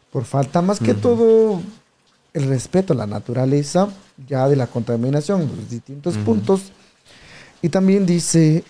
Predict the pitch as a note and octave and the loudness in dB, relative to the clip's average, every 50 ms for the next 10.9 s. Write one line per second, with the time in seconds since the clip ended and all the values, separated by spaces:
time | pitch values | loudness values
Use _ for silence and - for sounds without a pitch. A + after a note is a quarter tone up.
0 | _ _ - E3+ E3 _ - G#3+ G#3 G#3+ - - G#3+ A3 A#3+ B3 E3 E3 B2 A2+ | _ _ -14 -14 -12 _ 0 0 0 0 0 2 4 4 4 4 2 0 0 0
1 | A2 - - - _ _ _ _ _ _ _ _ _ C3 A2+ A#2+ B2+ A#2+ A2+ A2 | -4 -8 -10 -12 _ _ _ _ _ _ _ _ _ -10 -4 -2 0 0 0 -2
2 | - - D3 D#3+ F#3 G#3 F#3+ E3 D3+ B2 A2+ A#2 A2+ - B2 A#2+ A#2 - C3+ C#3 | -4 -2 0 2 2 2 2 2 0 0 0 -4 -4 -2 -2 -2 0 2 2 4
3 | C#3+ C#3 C#3+ - D#3 D#3+ - - C3+ A#2+ A2 - - - B2+ C3+ C#3+ D3+ F#3 F3+ | 4 2 2 0 0 0 0 -4 -6 -6 -4 -4 -2 0 0 2 2 0 -2 0
4 | - G3+ G#3 G3 G3 - - B2 G#2+ - A#2+ A2+ A#2 A#2+ B2+ B2+ D3 D3 D3 C#3 | 2 0 0 0 -2 -6 -8 -8 -8 -6 -4 -2 0 0 2 2 0 0 0 0
5 | D#3 F#3 G#3 A3 A3 A3 - G#3+ A3 F#3+ - F#3+ F3 F#3 F3+ F3 F#3 F3 - E3 | 0 2 2 0 -2 0 -2 -2 -2 0 0 2 2 4 4 4 2 2 2 0
6 | D#3 D3+ C#3+ C#3+ C#3+ C3 C3 C#3 D3 D3+ D3+ D3+ D3+ D3 D3 D3 D3 D3 - - | 0 0 0 0 0 2 2 0 0 2 2 2 2 2 2 2 0 -2 -4 -12
7 | _ _ _ _ _ _ _ _ _ _ D3+ C#3+ D3 D#3+ D#3+ - F#3+ F#3 F3 G3+ | _ _ _ _ _ _ _ _ _ _ 0 0 0 0 -2 -2 -2 0 0 2
8 | G3 G3 F3+ D#3+ D#3 D3+ D3 C#3+ F3+ F#3 F#3 - - - - _ _ _ _ _ | 2 4 4 4 2 2 2 2 0 0 0 -2 -14 -20 -20 _ _ _ _ _
9 | _ _ _ _ _ _ _ - A2 A2+ G#2+ A2 A2+ G#2+ - B2 B2+ C3+ D#3+ G3+ | _ _ _ _ _ _ _ -6 -4 -4 -2 -2 -4 -2 0 2 2 4 2 2
10 | F#3+ F#3+ - C#3+ B2 A2 G2 F#2 F#2 - _ _ _ _ A2+ A2+ F#2+ | 0 -2 -4 -4 -4 -4 -8 -12 -18 -20 _ _ _ _ -10 -10 -10